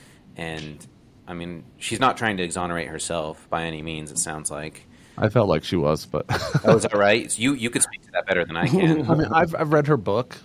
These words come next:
Speaker 2: I listened to her ted Talk. And I will say that I think there's things that they missed, you know? And it, it is what it is. Like, their son had run-ins with the police. That's a big deal.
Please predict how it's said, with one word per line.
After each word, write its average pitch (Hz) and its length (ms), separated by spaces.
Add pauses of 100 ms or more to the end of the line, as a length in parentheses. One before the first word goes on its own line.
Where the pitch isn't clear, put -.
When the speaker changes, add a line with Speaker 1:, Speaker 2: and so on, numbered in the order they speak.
(180)
Speaker 2:
I 104 60
listened 110 280
to 110 60
her 104 60
ted 101 240
Talk. 101 280 (800)
And 117 260 (840)
I 131 120
will 147 160
say 117 260
that 107 220 (480)
I 131 180
think 139 240
there's 147 240
things 139 240
that 131 120
they 135 100
missed, 143 400 (840)
you 110 120
know? 110 240 (120)
And 120 160
it, 123 160 (100)
it 117 180
is 123 160
what 120 120
it 117 80
is. 120 160
Like, 107 160 (800)
their 107 260
son 107 680 (340)
had 104 320 (100)
run-ins 104 360
with 101 100
the 101 80
police. - 640 (640)
That's - 180
a 175 60
big 139 240
deal. 123 280